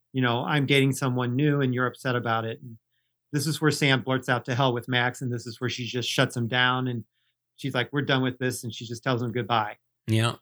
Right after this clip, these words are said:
Speaker 1: Um, and they, <laughs> they, they bust in during that church baptism to steal the holy water.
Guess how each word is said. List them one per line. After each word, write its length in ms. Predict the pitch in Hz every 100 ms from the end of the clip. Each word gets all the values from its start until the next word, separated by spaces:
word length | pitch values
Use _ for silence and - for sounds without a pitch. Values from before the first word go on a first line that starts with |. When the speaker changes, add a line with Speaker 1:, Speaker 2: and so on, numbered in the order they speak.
| -
Speaker 1:
Um, 520 | 151 139 127 117 123 _ _ _ _ _ _ _ _ _ _ _ _ _ _ _ _ -
and 180 | 165 160
they, 160 | 160 120 - - - -
<laughs> 760 | 240 - 285 202 - - 185
they, 200 | 196 190
they 240 | 180 175 175
bust 360 | 160 170 170
in 120 | 190 170
during 180 | 156 156
that 140 | 151
church 320 | - 160 160
baptism 460 | 165 151 147 160 156
to 80 | 135
steal 200 | - 156
the 80 | 135
holy 220 | 139 151
water. 400 | 147 147 175 202